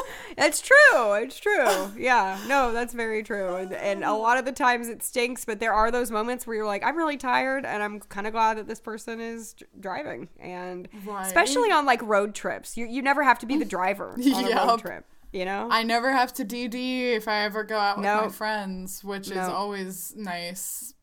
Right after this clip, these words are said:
Speaker 1: just 'cause that, honestly, driving at night sounds really hard. I mean, driving sounds hard, but driving at night sounds
Speaker 2: Mm-hmm.
Speaker 1: really hard too.
Speaker 2: Mm-hmm.
Speaker 1: Um,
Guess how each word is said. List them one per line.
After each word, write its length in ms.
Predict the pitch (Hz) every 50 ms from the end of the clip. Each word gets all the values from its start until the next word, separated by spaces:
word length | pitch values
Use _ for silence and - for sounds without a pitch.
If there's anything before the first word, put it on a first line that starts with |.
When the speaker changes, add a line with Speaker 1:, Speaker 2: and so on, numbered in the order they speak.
| 196
Speaker 1:
just 300 | 190 - 202 196 - - -
'cause 140 | 196 175
that, 340 | 185 190 196 226 233 - - - _ _
honestly, 400 | - 214 226 262 277 - 302 277
driving 340 | - 220 208 208 214 233 220
at 140 | 190 - -
night 240 | 175 185 175 -
sounds 460 | - - 170 185 185 170 - - - - _ _ _ _ _ _ - _ _ _ _ _
really 160 | 180 180 156
hard. 360 | 170 180 156 151 156 156 - - _ _ -
I 60 | 180
mean, 100 | 170 165
driving 440 | 175 165 165 160 156 151 160 175 190
sounds 280 | - - 170 175 170 -
hard, 260 | - - 67 - - -
but 280 | - - - - _ _
driving 240 | - 180 175 175 180
at 60 | -
night 200 | 214 214 220 226
sounds 140 | 240 240 233 220
Speaker 2:
Mm-hmm. 40 | 220
Speaker 1:
really 140 | 220 196 180
hard 200 | - - - -
too. 200 | - 110 - - _ -
Speaker 2:
Mm-hmm. 1400 | 208 233 240 226 247 233 226 226 220 214 202 - - _ _ _ _ _ _ _ - - - - - - 202
Speaker 1:
Um, 640 | 220 214 202 196 185 185 180 175 170 170 170 180 196